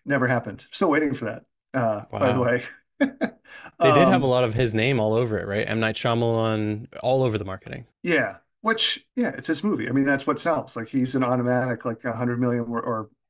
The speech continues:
Speaker 1: in this case, fifty million <laughs> worldwide, you know, based on what he puts out.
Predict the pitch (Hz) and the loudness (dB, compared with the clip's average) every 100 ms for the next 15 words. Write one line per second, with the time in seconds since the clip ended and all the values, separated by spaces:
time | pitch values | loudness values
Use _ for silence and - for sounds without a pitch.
0 | - 113 - - - 160 151 160 160 151 | -16 -14 -14 -14 -6 -4 0 2 2 0
1 | 147 165 151 160 160 151 127 123 - 135 | -2 0 2 2 4 4 2 -2 -2 0
2 | 113 127 123 127 113 113 110 _ _ _ | 0 -2 0 0 0 -2 -8 _ _ _
3 | _ - 127 120 123 - 131 113 - | _ -6 -2 0 -2 0 2 0 -2